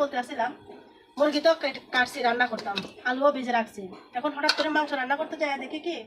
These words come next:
মরিচের গুঁড়া অতটুকু আছে, এতটুকু গুঁড়া দিয়ে কোনো মাংস কি রান্না হবে বলেন? এখন বিকল্প উপায় কি করব? মেয়ে বলতেছে বাজার থেকে মর-, মানে মরিচের গুঁড়া নিয়ে আইসা রান্না করতে। এখন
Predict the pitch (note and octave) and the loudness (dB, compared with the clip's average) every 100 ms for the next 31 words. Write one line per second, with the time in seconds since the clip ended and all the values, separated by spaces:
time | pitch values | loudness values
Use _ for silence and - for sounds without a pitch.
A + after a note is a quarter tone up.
0 | - _ _ _ C4 C#4+ C#4+ C4 B3+ A#3+ | -16 _ _ _ -6 -4 -4 -6 0 0
1 | A#3+ B3+ G3 G3 F#3 - _ _ _ _ | 0 -10 -12 -12 -16 -20 _ _ _ _
2 | _ C#4 C4+ C#4 C4+ D4+ C#4 B3 A#3+ A#3+ | _ -10 -8 -6 -4 -2 -2 0 -2 -2
3 | B3 A#3+ A#3 A#3+ A#3+ G#3+ B3+ D4 D4+ A#3+ | -2 -2 -4 -6 -2 -2 -2 -6 -4 -2
4 | A#3+ D4+ - - - - D4+ - B3+ D4+ | -2 -4 -8 -14 -14 -12 -10 -8 -4 -2
5 | D4 C#4+ C4+ C4 C4 C4 C#4+ B3+ B3 D4+ | -2 -4 -6 -6 -8 -8 -8 -8 -4 -2
6 | E4 C#4 B3+ B3 B3+ D4+ D#4 - - B3 | 0 -2 -4 -6 -4 -4 -4 -6 -4 -2
7 | A#3+ A3+ C#4 D4+ D4+ D4 - A#3+ B3+ C4+ | -2 -4 -4 0 0 -2 -6 -8 -6 -6
8 | C#4 C4 B3+ B3+ B3 C4 D4+ D#4 A3+ A3+ | -6 0 0 2 0 0 0 2 2 0
9 | A3 G3 F#3+ - - - - C#4+ | -4 -6 -10 -14 -14 -16 -6 0